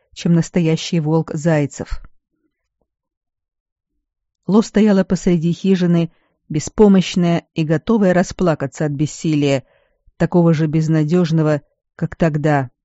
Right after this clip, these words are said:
рядом с умирающим Этьеном. Да, ей и раньше случалось терять соратников, и Ло, конечно, знала,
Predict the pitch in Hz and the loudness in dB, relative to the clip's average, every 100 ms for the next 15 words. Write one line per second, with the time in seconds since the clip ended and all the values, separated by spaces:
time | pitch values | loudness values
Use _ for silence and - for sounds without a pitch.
0 | _ - 156 147 156 - 160 156 151 151 | _ -4 -2 0 -2 0 0 0 0 -2
1 | - 151 151 143 156 151 139 120 - _ | -2 -2 -2 -2 -2 0 -2 -4 -10 _
2 | _ _ _ _ _ _ _ _ _ - | _ _ _ _ _ _ _ _ _ -4
3 | 170 220 147 185 220 185 208 - 151 151 | 0 2 2 2 2 2 2 0 -4 -4
4 | 143 170 156 156 - 156 147 - 175 165 | -2 -2 0 -2 -2 -2 -2 -2 0 0
5 | 147 143 147 139 - _ _ _ _ _ | 0 -2 -2 -4 -6 _ _ _ _ _
6 | _ _ 170 160 160 165 160 - 170 156 | _ _ 0 0 2 2 2 0 0 2
7 | 175 190 156 | 2 2 2